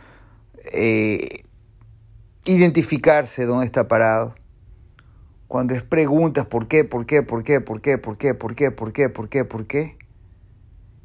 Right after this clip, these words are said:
Se están haciendo únicamente, puede ser así, desde el ámbito del ego y no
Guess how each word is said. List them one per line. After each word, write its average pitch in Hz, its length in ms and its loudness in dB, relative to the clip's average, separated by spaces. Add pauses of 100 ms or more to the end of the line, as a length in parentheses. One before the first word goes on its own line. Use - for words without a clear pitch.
(540)
Se - 180 -12
están 113 220 -6
haciendo 127 640 -4 (480)
únicamente, 147 760 2
puede 120 240 -6
ser 127 200 -8
así, 127 280 -6
desde 113 240 -4
el 110 100 -2
ámbito 123 540 -2 (200)
del 120 360 -6
ego 110 340 -8 (960)
y 143 140 -2
no 131 380 0